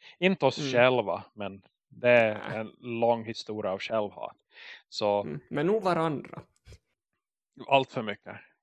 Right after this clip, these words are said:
Speaker 1: Tom av
Speaker 2: Ja.
Speaker 1: Finland direkt. Och, eh,
Speaker 2: <laughs> Precis.
Speaker 1: men tack till dig, kära lyssnare, för att du har lyssnat på ännu ett allt för långt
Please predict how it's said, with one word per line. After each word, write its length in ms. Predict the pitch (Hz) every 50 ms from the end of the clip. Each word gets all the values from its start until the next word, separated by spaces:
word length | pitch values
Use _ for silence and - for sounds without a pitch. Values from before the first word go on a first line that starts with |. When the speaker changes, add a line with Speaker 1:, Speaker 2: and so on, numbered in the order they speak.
| _ _ -
Speaker 1:
Tom 240 | 131 131 131 131 123
av 40 | 120
Speaker 2:
Ja. 40 | 113
Speaker 1:
Finland 520 | - 131 127 127 127 120 113 110 110 110
direkt. 360 | 113 110 104 104 110 _ _ _ _ _ _ -
Och, 480 | 123 123 - _ _ _ _ _ -
eh, 380 | 131 120 120 120 120 117 117 113
Speaker 2:
<laughs> 60 | -
Precis. 420 | 190 127 - - - 160 - - _ - - _ _ _ _ _ _ _ _ _ _ _ _ - - - - - - - - _ _ _ _ _ -
Speaker 1:
men 640 | 117 123 127 123 123 123 123 120 120 120 117 117 - _ _ _ _ -
tack 200 | - 147 - _
till 100 | - 104
dig, 180 | 90 87 104 120
kära 300 | - 190 240 254 202 143
lyssnare, 540 | 123 113 107 - - - 113 101 98 98 -
för 160 | - - - 104
att 120 | 98 - _ _
du 160 | - 110 117
har 80 | 113 110
lyssnat 280 | 113 110 - - 110
på 100 | - 110
ännu 260 | 120 131 151 139 117 107
ett 100 | - -
allt 280 | 113 110 110 107 -
för 140 | - - 107
långt 280 | 101 98 104 104 101